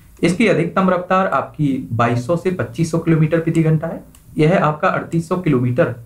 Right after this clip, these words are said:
तक उड़ान भर सकता है। आप सोचिए कि ऐसे स्थान हैं कई जगह, जम्मू कश्मीर के इलाके कई हैं,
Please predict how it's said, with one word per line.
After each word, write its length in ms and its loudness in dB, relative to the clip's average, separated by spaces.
तक 180 0
उड़ान 280 2
भर 140 0
सकता 320 -6
है। 80 -6
आप 200 0
सोचिए 340 0
कि 100 0
ऐसे 300 2
स्थान 260 0
हैं 120 2
कई 200 2
जगह, 260 2
जम्मू 240 4
कश्मीर 420 0
के 160 2
इलाके 500 2
कई 200 0
हैं, 300 2